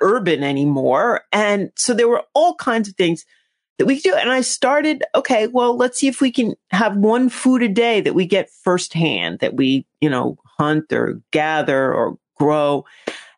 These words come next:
And so we have done, we did gardens, and then we went, we built a chicken coop and did laying hens. We've grown our own shiitake mushrooms. We've foraged for mushrooms. We have had turkeys, meat, chickens, ducks. We've raised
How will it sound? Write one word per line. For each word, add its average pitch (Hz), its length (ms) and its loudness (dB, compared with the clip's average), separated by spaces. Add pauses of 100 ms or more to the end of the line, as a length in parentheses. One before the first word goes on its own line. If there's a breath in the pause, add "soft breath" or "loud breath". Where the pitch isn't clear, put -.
And 196 140 0
so 208 220 0
we 202 220 2
have 170 200 -2
done, 175 480 0
we 165 120 0
did 165 340 -2
gardens, 208 600 0
and 165 280 0
then 160 260 0
we 156 140 2
went, 160 380 -2 (220)
we 147 120 0
built 156 280 -2
a 165 40 -2
chicken 220 340 0
coop 247 260 -2
and 165 200 0
did 151 360 -2 (220)
laying 160 580 0
hens. 226 460 0
We've 156 380 0 (100)
grown 175 460 2 (120)
our 147 200 0
own 190 240 0
shiitake 190 480 -2
mushrooms. 233 420 0
We've 147 140 0
foraged 160 380 -2
for 202 120 -4
mushrooms. 220 460 0
We 160 140 4
have 151 100 -2
had 143 380 -2 (560 soft breath)
turkeys, 220 800 0
meat, 185 440 0
chickens, 160 600 -2
ducks. - 520 -4
We've 156 260 0
raised 156 460 0